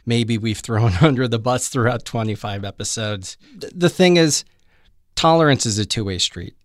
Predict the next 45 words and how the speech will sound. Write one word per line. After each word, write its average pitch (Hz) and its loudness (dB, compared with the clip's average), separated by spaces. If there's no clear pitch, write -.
I - 0
think 180 0
one 139 2
of 110 2
my 110 0
biggest 117 -4
takeaways 117 0
<laughs> - -20
is 120 -2
just 147 0
in 117 0
listening 120 -4
to 110 -12
myself 104 -6
saying, 98 -4
"Sometimes 135 -2
I 107 -2
can 107 -4
be 104 -4
more 92 -6
tolerant." 87 -12
I'm 113 -6
striving 147 2
for 123 -6
such - -4
tolerance 104 -4
out 95 -6
of 87 -12
people, 95 -10
and 113 -4
I'm 95 -4
failing 135 0
to 104 -2
do 104 -6
it 95 -10
myself. - -12
It 151 -2
doesn't 196 4
mean 151 6
that 131 0
it's 135 -2
okay 123 0
to 135 2
be 117 0
racist. 120 -4